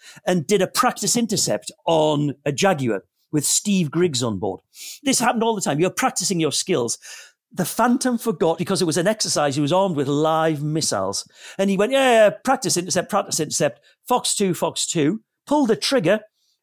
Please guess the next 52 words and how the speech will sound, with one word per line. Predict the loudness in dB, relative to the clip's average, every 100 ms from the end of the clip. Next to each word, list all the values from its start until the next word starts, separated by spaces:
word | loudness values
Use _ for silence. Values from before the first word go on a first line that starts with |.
| -4
and | 0
a | 2
missile | 2 2 2 0 0
comes | -2 -2
off | -4 -4
his | -2
aircraft, | -2 -2 -4 -4
a |
Sidewinder, | -4 -2 -2 -2 -2 -2 -4 -6 _ -20 _ -2
and | 0
it | 0
shoots | 0 0 2 0 0 -6
Griggsy | 0 2 2 0
down. | 2 4 4 2 -4 _ _ _ _ -20 -10
So | -2 -2
Griggsy's | 2 0 2 -2 0
flying | 2 4 4
along. | 2 2
He's | 0
just | 0 0 2
about | 0 2
to | 2
land | 2 4 2
at | 4
R | 2 2
A |
F | 0
Bruggen. | 0 0 2 0 -4 -10 -4
He |
didn't | 0 0 2
react | 2 2 0
because | -6 -2 -2
it's | 0 0
so | 0
close | 0 0 -2
to | -2
the |
end | -2 0
of |
the | -2
sortie. | -2 -4 -4 -8 -10 -20 -16 0
The | 2
next | 4 4 2 0 -2
thing | 2 2
he | 2 4
know, | 4 2 2
his | 2
mate, | 2 2 2 2 -2
who's | -2
flying | 2 4 4 4
alongside | 4 4 2 2 2 2
him, | 0 -4